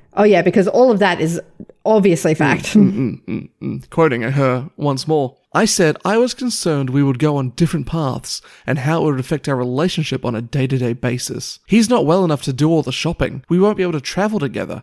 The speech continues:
Speaker 2: How will it be if half of our family is discriminated against?" So now she's, like, trying
Speaker 1: Except
Speaker 2: to play the
Speaker 1: you're
Speaker 2: victim.
Speaker 1: discriminating against him right
Speaker 2: Yeah.
Speaker 1: now.
Speaker 2: And now she's, like, trying to play the victim.
Speaker 1: Yeah, no, I don't feel, I don't feel sorry for her
Speaker 2: No.
Speaker 1: at all. <laughs>
Speaker 2: No.
Speaker 1: I feel sorry for him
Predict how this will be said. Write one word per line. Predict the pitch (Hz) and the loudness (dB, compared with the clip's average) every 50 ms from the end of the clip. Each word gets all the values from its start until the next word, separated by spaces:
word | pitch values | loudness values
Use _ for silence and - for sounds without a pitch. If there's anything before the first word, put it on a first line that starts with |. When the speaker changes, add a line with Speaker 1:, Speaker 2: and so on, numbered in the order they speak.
| - _ | -14 _
Speaker 2:
How | - 202 269 320 | -2 0 0 2
will | 330 311 | 2 2
it | 240 185 | 0 0
be | 190 226 208 | 0 -2 -2
if | 190 175 - | -2 -2 -4
half | - - 202 233 233 - | -6 -4 -4 -4 -4 -2
of | 202 190 | -4 -2
our | 185 180 | -2 -4
family | - - - 190 190 175 156 139 | -4 -4 -4 -4 -2 -2 -4 -4
is | 131 131 | -6 -6
discriminated | - 127 - - - 165 156 151 135 127 - 123 117 117 | -8 -10 -8 -6 -6 -6 -6 -6 -8 -8 -8 -10 -12 -12
against?" | 123 113 - 117 - - - - - _ _ _ _ _ | -12 -10 -10 -10 -10 -10 -12 -14 -14 _ _ _ _ _
So | - - 175 | -2 0 2
now | 175 226 240 | 2 2 0
she's, | - 240 196 | 0 0 0
like, | 214 185 - | 0 0 2
trying | 240 190 | 2 2
Speaker 1:
Except | 185 214 - | 4 4 4
Speaker 2:
to | |
play | 180 160 | 2 2
the | 139 135 202 | 2 4 4
Speaker 1:
you're | 202 226 226 | 6 6 4
Speaker 2:
victim. | 208 - 220 | 4 2 0
Speaker 1:
discriminating | - - - 247 233 240 240 247 240 240 240 220 226 | 0 0 2 2 4 4 4 4 4 2 2 2 2
against | 226 202 233 220 233 - - | 2 2 2 2 2 2 2
him | 269 233 226 220 202 | 4 4 4 4 4
right | 220 226 226 220 | 4 4 4 2
Speaker 2:
Yeah. | - | 2
Speaker 1:
now. | 220 220 220 208 175 156 - - - _ _ _ | 2 4 4 4 2 0 -2 -6 -12 _ _ _
Speaker 2:
And | - 160 151 | -6 -4 0
now | 156 156 | 0 0
she's, | 156 135 156 | -2 -2 -4
like, | 165 156 139 - | -4 -4 -4 -4
trying | 175 156 | -6 -6
to | 139 135 | -6 -6
play | 170 151 | -6 -6
the | 135 165 | -6 -8
victim. | 139 151 - - 214 208 208 - _ _ _ _ _ - | -10 -14 -12 -10 -10 -10 -10 -10 _ _ _ _ _ 0
Speaker 1:
Yeah, | 226 233 262 262 | 4 4 6 6
no, | 247 240 240 208 170 - | 6 4 4 2 2 0
I | - 214 233 | 0 2 2
don't | 247 - - - | 4 2 2 2
feel, | - 269 - - | 2 0 2 2
I | - 220 220 | 2 2 2
don't | 220 220 214 | 2 2 2
feel | 226 214 | 0 0
sorry | - - 208 208 202 | 0 2 0 2 2
for | 208 202 | 4 4
her | 202 | 4
Speaker 2:
No. | 196 | 6
Speaker 1:
at | 185 180 165 - - _ _ _ 190 - | 4 4 2 0 -6 _ _ _ -6 -6
all. | 196 190 190 - - - _ | -6 -6 -8 -12 -16 -20 _
<laughs> | _ _ _ _ | _ _ _ _
Speaker 2:
No. | 202 214 226 196 143 135 - _ _ _ _ _ _ - - - - - - - | -8 -6 -4 -2 -4 -4 -6 _ _ _ _ _ _ -14 -12 -12 -12 -6 -2 0
Speaker 1:
I | 262 | 2
feel | 294 311 302 | 2 4 4
sorry | 320 330 302 - | 4 4 4 4
for | 320 | 4
him | 302 349 339 359 320 269 226 208 208 | 6 6 6 6 4 2 0 -2 -4